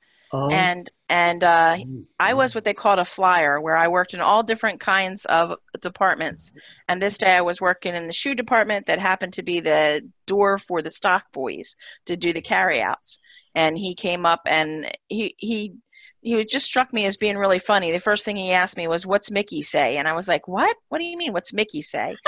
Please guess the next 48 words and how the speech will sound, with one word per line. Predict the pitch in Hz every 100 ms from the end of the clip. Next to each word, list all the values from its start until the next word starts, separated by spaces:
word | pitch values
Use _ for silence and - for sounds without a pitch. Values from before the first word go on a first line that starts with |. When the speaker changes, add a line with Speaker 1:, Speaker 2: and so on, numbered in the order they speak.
| - -
Speaker 2:
And | -
he | 214
said, | 208 240
"What | 294
time | - 359 415 415
is | 302 226
it?" | - - -
And | 180
right | 214 254
away, | 262 -
I | 226
should | - 254
have | 254
ran | 226 226
the | 226 214
other | 214 214
way, | 208
Speaker 1:
Uh-oh, | 170
Speaker 2:
right | 156 156
Speaker 1:
I |
think | 151 185 -
Speaker 2:
there, | 175 156 143 - 220 _ _ - - _ _ 151
<laughs> | 151 151 - -
you | -
know, | 151 156
'cause | 175
he | -
was | 196 180
just | 180 -
too | -
funny. | 175 165 147 143 _ _ _ - -
But, | 196 -
um, | 185 180
yeah, | 190 170
we | 175
met | 208 208 208
then, | 180 165 160
and | 165 185
he's | 180 -
awesome | 127 180 190 175 208
and | 170
he's | 185
Speaker 1:
Mm-hmm. | 208
Speaker 2:
very | 180 185
supportive | 202 196 - 175 165 165
for | -
my | 156 151
work, | 151 151 151